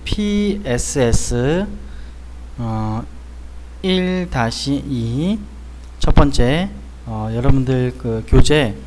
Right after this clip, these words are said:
페이지 백삼십팔 쪽입니다. 거기 보면 목적어를, 목적어로 쓰이는 to 부정사, 이 제목이 나오죠?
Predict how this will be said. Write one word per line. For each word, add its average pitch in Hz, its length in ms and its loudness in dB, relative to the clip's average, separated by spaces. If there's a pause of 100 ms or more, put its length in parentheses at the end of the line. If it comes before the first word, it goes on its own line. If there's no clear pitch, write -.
(220)
페이지 170 460 4
백삼십팔 156 920 -6
쪽입니다. 117 500 -4
거기 127 200 -2
보면 135 440 2 (1400)
목적어를, 147 1000 0 (1600)
목적어로 135 880 -2 (1300)
쓰이는 180 720 0 (1400)
to 220 640 -4
부정사, 113 760 -6 (520)
이 123 60 -8
제목이 139 340 -2
나오죠? 107 420 -2